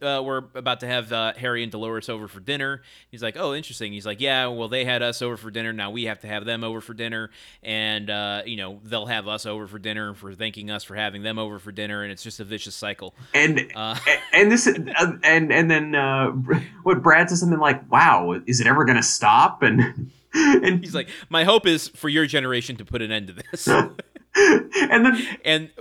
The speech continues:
Speaker 1: Randy, Randy, oh my God.
Speaker 2: Oh, Randy.
Speaker 1: Uh, sorry, I keep tripping
Speaker 2: No, no,
Speaker 1: right
Speaker 2: no,
Speaker 1: over
Speaker 2: go,
Speaker 1: your
Speaker 2: go for
Speaker 1: words
Speaker 2: it,
Speaker 1: here,
Speaker 2: go for it.
Speaker 1: but
Speaker 2: You, you've earned this one.
Speaker 1: He, <laughs> he goes, "Okay, yeah, we'll get on that as soon as we patch up the ozone layer."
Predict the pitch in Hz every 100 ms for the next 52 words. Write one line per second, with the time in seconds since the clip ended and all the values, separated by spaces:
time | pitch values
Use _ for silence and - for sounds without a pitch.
0 | 180 160 226 240 139 98 131 202 180 123
1 | 147 117 123 - 107 104 101 85 80 131
2 | 127 127 139 139 180 139 165 143 - -
3 | 156 208 208 196 170 170 156 165 160 113
4 | 101 123 104 - 117 120 131 117 95 87
5 | - 78 82 _ _ _ _ _ 170 170
6 | 165 175 - 214 165 196 165 - - -
7 | - 165 147 135 131 113 131 160 156 143
8 | 123 117 104 151 131 127 131 123 - -
9 | 104 120 113 107 98 92 90 90